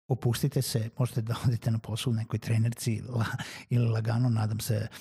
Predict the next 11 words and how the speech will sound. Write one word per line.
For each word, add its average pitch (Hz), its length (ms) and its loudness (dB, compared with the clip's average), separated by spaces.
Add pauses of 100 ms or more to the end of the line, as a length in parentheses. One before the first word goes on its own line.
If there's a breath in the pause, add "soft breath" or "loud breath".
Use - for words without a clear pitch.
(220 loud breath)
ovaj, 107 400 2
shodno 110 300 0
vremenu, 120 580 4
zavisi 110 380 0
ka-, 113 280 0
kako - 300 0
je - 20 4
vreme 110 240 2
kod 110 200 -2
vas, 156 260 0 (520 loud breath)
ali 123 340 2